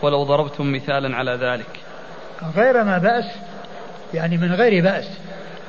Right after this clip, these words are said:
Speaker 2: من غير أمر يقتضيه، كسوء عشرته ويعني وسوء خلقه،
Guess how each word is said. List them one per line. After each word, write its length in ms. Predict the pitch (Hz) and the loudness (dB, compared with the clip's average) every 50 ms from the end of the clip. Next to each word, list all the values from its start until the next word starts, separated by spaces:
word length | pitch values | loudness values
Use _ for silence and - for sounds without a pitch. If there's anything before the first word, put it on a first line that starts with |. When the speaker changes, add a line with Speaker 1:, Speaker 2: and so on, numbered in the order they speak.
| - - - - - - - 240 | -16 -14 -14 -14 -14 -12 -6 -2
Speaker 2:
من 140 | 214 202 | 0 4
غير 280 | 190 208 214 208 240 233 | 4 6 6 6 4 4
أمر 100 | 214 208 | 4 4
يقتضيه، 580 | 202 196 190 190 190 - 175 180 175 185 165 - - - - - - - - - - - - - - - - - - | 4 4 4 2 2 0 0 2 2 2 0 -2 -4 -10 -12 -12 -12 -14 -14 -14 -14 -16 -16 -16 -16 -16 -16 -2 2
كسوء 420 | 226 220 202 - - 233 226 202 | 4 4 4 4 4 4 4 4
عشرته 640 | 170 175 180 - 185 202 196 196 180 160 123 147 - - - - - - - - - - - - - - - - - - - - - - - | 4 4 2 4 4 4 4 4 2 0 0 -4 -6 -8 -10 -12 -12 -12 -14 -14 -14 -14 -16 -16 -16 -16 -16 -16 -16 -16 -16 -16 -16 -10 -6
ويعني 1300 | 175 180 190 196 190 185 180 175 175 170 180 - - - - - 202 185 175 175 185 180 175 175 170 165 - 196 | 0 4 4 6 6 6 4 4 4 2 0 -2 -6 -12 -12 -4 -2 0 0 2 2 2 2 2 2 2 0 -2
وسوء 420 | 202 196 185 170 - 214 226 208 185 | -4 -4 -4 0 2 4 4 4 4
خلقه، 540 | - 202 208 202 196 196 190 170 127 165 | 4 4 6 6 4 4 2 0 0 0